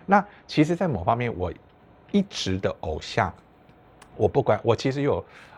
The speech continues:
呃，在我这一生当中有几个偶像，他们都是在他们晚年才出名，当然包括 George Bolet。George Bolet 其实事实上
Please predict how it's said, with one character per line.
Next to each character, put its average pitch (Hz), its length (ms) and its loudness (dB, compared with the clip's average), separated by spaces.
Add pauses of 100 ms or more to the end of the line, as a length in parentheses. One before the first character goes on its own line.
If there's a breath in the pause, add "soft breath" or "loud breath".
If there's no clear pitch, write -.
呃， 95 240 -2
在 127 180 0
我 85 180 -4
这 110 180 -4
一 107 100 -2
生 107 200 -2
当 98 200 0
中 98 180 -2
有 90 140 -2
几 - 180 -12
个 87 120 -8
偶 80 200 -10
像， 92 220 -6
他 - 160 -8
们 120 180 -2
都 104 160 0
是 101 380 -4 (360 loud breath)
在 170 180 -4
他 - 140 -10
们 156 220 -6
晚 87 180 -4
年 92 220 -6
才 95 420 -4 (300 soft breath)
出 - 340 0
名， 92 300 0 (300 loud breath)
当 135 120 6
然 110 160 4
包 104 220 0
括 104 160 0
George 85 320 -6
Bolet。 82 320 0
George 131 200 0
Bolet 120 260 -2
其 - 180 -6
实 - 160 -8
事 - 180 -8
实 104 160 -6
上 92 240 -2